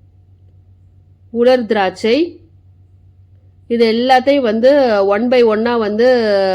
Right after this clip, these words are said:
போட்டுக்க போறோம். இப்ப இதை அப்படியே நல்லா மிக்ஸ் பண்ணிருங்க. அடுத்து வந்து வெள்ளைப்பூடு, அதை நல்லா நம்ம வறுத்து வச்சிருக்கோம்ல, அதையும் சேர்த்துக்கிட்டோம்.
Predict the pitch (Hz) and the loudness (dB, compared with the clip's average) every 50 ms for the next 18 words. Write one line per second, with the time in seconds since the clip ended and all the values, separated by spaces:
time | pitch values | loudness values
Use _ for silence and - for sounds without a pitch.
0 | 185 180 175 - 220 220 208 214 208 208 185 190 185 180 202 240 294 381 359 - | -2 -2 -2 -2 -2 -2 -2 -4 -4 -4 -4 -2 -2 0 0 0 -2 -2 -6 -10
1 | _ _ _ _ _ _ _ _ _ _ _ _ - 240 220 - 320 370 381 277 | _ _ _ _ _ _ _ _ _ _ _ _ -10 -8 -4 -2 0 0 0 0
2 | 254 226 214 208 220 269 277 262 247 226 208 208 208 208 226 240 233 233 226 - | 0 0 0 0 2 2 4 4 2 2 0 -2 -2 -2 -2 -2 -2 -4 -6 -8
3 | - - - 254 240 226 208 196 190 190 202 240 285 370 - - - _ - 208 | -8 -4 -2 -2 0 0 -2 -2 -2 -2 -2 -2 -4 -4 -6 -10 -18 _ -10 -8
4 | 208 233 233 240 277 254 226 214 220 226 269 311 311 277 240 220 208 202 190 190 | -6 -4 -4 -2 -2 -2 -2 0 0 0 0 2 0 0 0 0 -2 -2 -2 -2
5 | 190 185 190 185 185 208 220 247 269 262 269 247 233 202 185 175 - - - - | -2 -2 -4 -4 -2 -2 0 0 0 -2 -2 -2 -2 -2 -2 -4 -6 -8 -14 -20
6 | _ _ _ _ - 208 226 247 254 240 226 240 262 262 254 240 233 220 208 202 | _ _ _ _ -4 -2 0 0 0 0 0 0 0 0 0 -2 -2 -2 -2 -4
7 | 196 196 196 202 214 226 220 240 220 202 - - 202 190 208 220 254 262 220 196 | -2 -2 -2 -2 -2 -2 -2 -2 -4 -4 -4 -6 -8 -6 -4 -2 -2 0 -2 0
8 | 180 208 220 233 254 269 - 214 190 180 190 180 190 180 190 214 254 320 392 - | 0 0 0 0 0 0 0 -2 -2 -4 -6 -8 -6 -6 -2 -2 -2 -2 -2 -6
9 | - | -14